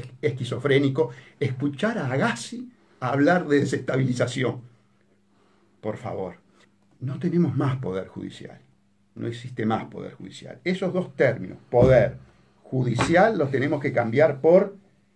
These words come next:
Vázquez y Díaz. Es decir, se eliminó el poder judicial y tenemos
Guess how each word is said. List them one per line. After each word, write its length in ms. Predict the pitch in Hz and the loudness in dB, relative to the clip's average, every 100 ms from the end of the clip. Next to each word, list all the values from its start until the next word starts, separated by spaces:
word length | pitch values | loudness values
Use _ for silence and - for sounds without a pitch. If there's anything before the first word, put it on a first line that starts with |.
| _ _ _ | _ _ _
Vázquez 840 | - 117 - - - - 247 - - _ | -6 6 6 6 0 -6 -6 -8 -18 _
y 160 | 175 165 | 2 6
Díaz. 600 | 196 165 - - - _ _ _ _ _ - _ | 6 4 0 -12 -20 _ _ _ _ _ -20 _
Es 140 | 170 180 | 6 8
decir, 380 | 175 135 117 | 6 2 -4
se 240 | 117 156 160 | 0 4 6
eliminó 480 | 175 175 214 220 135 | 8 10 10 10 8
el 80 | |
poder 240 | 123 135 160 | 6 4 4
judicial 440 | 214 185 254 277 | 0 4 4 4
y 40 | 175 | 2
tenemos 420 | 170 185 214 | 4 4 4